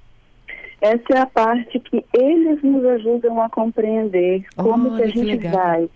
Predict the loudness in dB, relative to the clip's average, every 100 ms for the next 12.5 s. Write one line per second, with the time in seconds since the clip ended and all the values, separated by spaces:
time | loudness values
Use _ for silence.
0 | -10 -8 -8 -10 -6 0 2 0 0 -2
1 | 0 -2 -2 -4 -2 0 2 2 0 -2
2 | -4 -8 -4 -2 -4 -6 -4 -2 0 0
3 | -2 -4 -4 -4 -8 -18 -10 -6 -6 -6
4 | -4 -2 0 2 2 0 0 2 0 -4
5 | -2 -2 0 0 -2 -6 -4 -4 -8 -20
6 | -20 _ -20 -10 -2 -2 -2 -2 0 0
7 | -2 -2 0 2 2 -2 -6 -2 2 2
8 | 2 0 -2 -2 -2 0 0 0 -2 -2
9 | -6 -4 -4 -2 -4 -4 -8 -6 0 0
10 | 0 -2 -4 -2 -4 -2 -2 -2 -4 -4
11 | -4 -4 -6 -2 0 0 0 -2 -2 0
12 | 0 -2 0 0